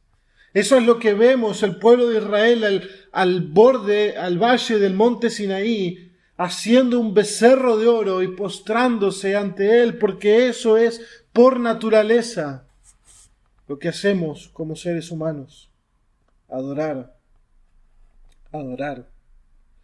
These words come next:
Y estos hombres que nos relata Romanos uno, en su naturaleza caída,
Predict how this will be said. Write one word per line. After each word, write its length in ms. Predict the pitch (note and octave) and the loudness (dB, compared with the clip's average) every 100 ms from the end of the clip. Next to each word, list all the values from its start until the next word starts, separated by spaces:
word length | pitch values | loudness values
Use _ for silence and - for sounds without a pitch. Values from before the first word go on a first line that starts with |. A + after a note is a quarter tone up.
| _ _ _ _ _ _ _ | _ _ _ _ _ _ _
Y 120 | C3 | -8
estos 280 | E3 F3+ - | -6 -8 -2
hombres 320 | G3 F#3+ E3+ | -2 0 -4
que 160 | - E3 | -6 -8
nos 320 | E3 - F3 E3 | -8 -10 -16 -8
relata 460 | E3 F3 F#3 F3+ | -2 0 0 -2
Romanos 500 | E3+ E3+ F#3 F3 - | -2 -4 -4 -6 -2
uno, 240 | G3 F#3+ E3+ | -2 0 -2
en 60 | |
su 200 | D#3 E3+ | -4 -6
naturaleza 720 | E3 D#3+ E3 E3 F#3+ G3 F#3+ | -4 -4 -2 0 2 0 -2
caída, 640 | E3+ E3+ G3+ F#3+ E3+ D3+ | -2 0 2 2 0 -2